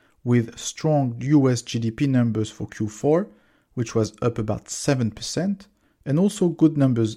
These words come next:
out of Europe, especially from France and Spain. We also had good news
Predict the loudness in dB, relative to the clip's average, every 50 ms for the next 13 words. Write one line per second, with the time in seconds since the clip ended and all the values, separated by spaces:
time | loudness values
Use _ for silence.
0 | -2 0 0 0 2 0 -2 -2 -2 -2 0 0 -2 -2 -4 -10 -12 -14 _ _
1 | _ _ -8 -8 -6 -6 -6 -6 -6 -4 -4 -4 -4 -6 -6 -8 -8 -8 -8 -8
2 | -4 -2 0 0 -2 -2 -6 -10 -16 -14 -8 -8 -6 -6 -6 -8 -10 -6 -4 -4
3 | -4 -4 -8 _ _ _ _ _ _ _ _ _ _ _ -2 0 0 0 0 0
4 | -2 0 0 0 0 0 0 0 2 2 2 2 2 0 0